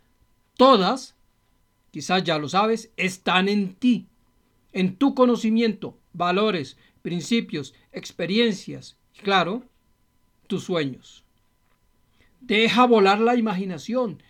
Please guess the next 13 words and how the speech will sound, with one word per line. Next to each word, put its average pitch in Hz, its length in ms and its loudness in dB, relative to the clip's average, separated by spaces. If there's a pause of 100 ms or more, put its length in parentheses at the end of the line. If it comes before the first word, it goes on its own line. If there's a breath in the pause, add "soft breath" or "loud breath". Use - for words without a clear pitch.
libre, 277 760 4 (420 soft breath)
caprichosa, 202 920 -2 (1400)
y 196 100 2
nútrela 214 680 0 (400)
para 170 180 -10
que 180 100 -8
te 180 200 -4 (260)
permita 185 480 -4
generar 175 480 -4 (200 soft breath)
nuevas 196 600 0
y 185 140 -4
mejores 156 560 -8
ideas. 143 640 -8